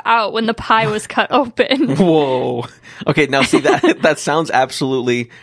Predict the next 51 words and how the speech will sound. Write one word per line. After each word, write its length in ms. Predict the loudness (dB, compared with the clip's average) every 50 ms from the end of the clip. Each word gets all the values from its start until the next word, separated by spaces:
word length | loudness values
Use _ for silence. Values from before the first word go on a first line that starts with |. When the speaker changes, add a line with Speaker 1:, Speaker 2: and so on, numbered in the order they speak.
| -10 -6
Speaker 2:
ridiculous 480 | -4 -2 -2 -2 -2 0 -2 -2 -2 -4
to 100 | -4 -4
me 160 | -4 -4 -2
right 220 | 0 0 0 0 0
now. 220 | -2 -2 -4 -6 -6
Speaker 1:
Mm-hmm. 340 | -2 -2 -2 -2 -2 -4
Speaker 2:
But 60 | -4 -4
then 100 | -2 -2
I 40 | -2
start 200 | -2 -2 -4 -2
thinking, 380 | -4 -4 -2 -2 -2 -4 -4 -8 -12 -20 _ _ _ _ _ _ -4
don't 140 | -4 -2 0
we 100 | -2 -2 -4
kinda 500 | -4 -10 -10 -8 -4 -4 -2 0 0 -2
do 200 | -2 -2 -2 -2
that 140 | -2 0
with 140 | 0 -2 -4
cakes 400 | -4 -4 -4 -4 -4 -4 -6 -4
now, 160 | -2 0 0
though? 300 | 0 0 -2 -2 -2 -6 -8 _
Like, 180 | -6 -6 -4 -2
that's 200 | -4 -4 -4 -4
a 100 | -6 -6
thing. 440 | -6 -4 -2 -2 -2 -2 -2 -6 -10 _ _ _ _ _ _ _ _ _ _ _ -4
Speaker 1:
You 60 | 0
don't 160 | 0 0 2 0
put 160 | 0 -2 0
live 320 | 0 -2 0 -2 -2 -4
animals 460 | -6 -6 -4 -4 -4 -4 -6 -6 -4
in 120 | -4 -6 -6
cake. 440 | -8 -8 -6 -4 -2 -2 -4 -4 -2
Speaker 2:
Well, 60 | -2 0
not 160 | 0 0 2
live 300 | 2 2 2 2 0 0
animals, 360 | -2 -2 0 0 -2 -2 -2
but 200 | -2 -2 -2 -4 -6 -18 -14 -12
humans. 520 | -8 -4 -2 -2 0 0 -2 -4 -6 -6
You 80 | -6 -4
put 200 | -4 -4 -6 -6
humans 480 | -12 -8 -4 -2 -2 -2 -2 -4 -4 -6
in 120 | -8 -6
cake 240 | -4 -4 -4 -2 -2
and 80 | -4
you 80 | -2 -2
hide 180 | -2 -2 -2 -2
humans 380 | -4 -6 -4 -4 -4 -6 -6
in 80 | -8 -10
cake. 160 | -10 -8 -4
Speaker 1:
Oh, 240 | -2 0 0 2 0
maybe 400 | 0 0 0 0 0 2 0 0
that's 600 | 0 0 -2 -2 -2 -2 -4 -6 -10 -12 -12 -12